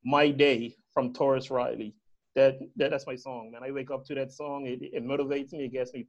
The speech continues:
pumped. So, yeah, Taurus Riley, check that out. Get into some, get into your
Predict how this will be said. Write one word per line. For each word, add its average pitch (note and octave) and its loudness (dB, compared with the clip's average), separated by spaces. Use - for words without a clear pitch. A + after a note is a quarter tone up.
pumped. B2+ -6
So, A2 -10
yeah, A#2 -6
Taurus D#3+ 6
Riley, C#3+ 2
check C3 0
that C3+ 4
out. A#2+ -2
Get C3+ 0
into C#3 -6
some, B2 -4
get C#3 -6
into C#3+ -10
your B2 -10